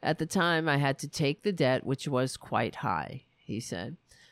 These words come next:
"Some people make mistakes and regret them. Others seem to never regret and end up living their whole lives as a fraud. That's the case with George.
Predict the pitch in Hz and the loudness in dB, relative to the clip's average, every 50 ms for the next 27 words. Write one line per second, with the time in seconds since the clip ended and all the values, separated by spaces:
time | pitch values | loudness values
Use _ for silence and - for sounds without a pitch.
0 | _ _ - - 254 247 240 226 240 233 220 202 208 196 196 190 190 - - 165 | _ _ -4 0 2 2 2 2 2 2 2 2 2 2 4 2 2 2 0 -2
1 | 156 - - - 220 214 220 214 208 - - 190 180 175 175 160 156 156 151 151 | -2 -2 -2 -2 0 2 2 2 0 0 -2 0 2 2 0 0 2 2 2 2
2 | 165 - - 110 98 98 82 71 - - - 123 165 196 220 202 180 170 170 - | 2 0 -2 -4 -4 -4 -6 -12 -12 -6 0 2 2 4 4 2 2 0 -2 -4
3 | - 156 156 151 156 151 151 156 175 202 202 175 151 139 143 147 135 120 120 123 | -4 -4 -2 -2 -2 0 0 0 0 0 0 -2 -2 -4 -4 0 0 2 2 0
4 | - - - 156 151 147 156 160 165 160 - 139 135 147 160 165 175 170 170 165 | 0 -2 -2 0 0 0 0 2 0 0 0 0 0 2 2 2 2 0 0 0
5 | 147 143 139 131 156 160 185 196 190 180 170 170 165 156 147 151 160 165 151 147 | 0 -2 0 0 0 2 2 2 2 4 4 4 4 4 4 2 2 0 0 0
6 | 147 147 143 - - 175 165 143 117 90 69 65 - - _ _ _ - - 170 | 0 -2 -6 -4 0 2 2 4 4 2 0 -2 -8 -14 _ _ _ -6 0 4
7 | 170 214 226 - - - - - 190 - - 139 139 143 139 - - - - 139 | 4 4 4 0 -4 -8 -6 -6 -6 -2 0 0 0 0 0 -4 -6 -6 -6 -8
8 | 139 - - - 110 110 104 87 71 73 - - - - | -8 -6 -6 -4 -2 -2 -2 -4 -6 -8 -10 -12 -14 -14